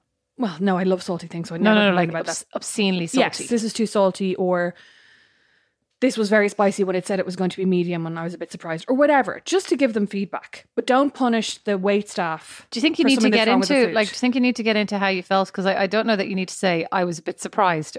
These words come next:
Speaker 2: or, "I felt upset." Could you just say, like, "This was a little bit saltier than anticipated," or, "You said this would be spicy, but
Speaker 1: This,
Speaker 2: in fact
Speaker 1: okay,
Speaker 2: it's mild"?
Speaker 1: okay, the sentence, "This was saltier than anticipated," could also be translated as, "I was surprised by how salty this is." So,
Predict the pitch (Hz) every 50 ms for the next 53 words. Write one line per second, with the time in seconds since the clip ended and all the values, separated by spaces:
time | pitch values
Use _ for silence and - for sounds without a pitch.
0 | - - 190 185 185 175 170 165 151 - _ _ _ _ _ - 202 190 - -
1 | 208 190 165 - 170 - - - 180 165 151 - - 214 175 185 - 226 - -
2 | 226 202 175 170 - _ - 202 - - 208 175 190 180 175 185 160 175 - -
3 | - 180 170 160 - 170 156 143 - _ _ - 180 170 170 165 - 180 165 -
4 | - 175 160 151 156 - - - 185 180 170 165 - - - - - - - -
5 | - - - - - _ _ _ _ _ _ _ - 220 208 - - 214 175 196
6 | 196 - 220 185 165 196 - - - 185 180 165 - 190 175 160 185 185 440 466
7 | - - 190 - 302 220 202 - - 220 262 208 196 185 170 160 - - - -
8 | 233 202 240 - - 415 453 480 - 427 392 - - - 285 294 - - 302 262
9 | - 254 226 233 226 226 220 202 208 196 190 196 - 220 208 - 185 202 190 190
10 | 190 185 - - - 240 247 269 294 - 247 226 214 - 214 202 190 190 180 175
11 | 170 180 170 170 - 208 190 175 - 196 - - 208 190 196 185 - 180 170 180
12 | 175 170 - 175 160 - 170 156 160 156 - 139 - - - - - _ _ _
13 | _ _ _ _ _ _ _ _ _ _ _ - - - 220 208 208 202 208 208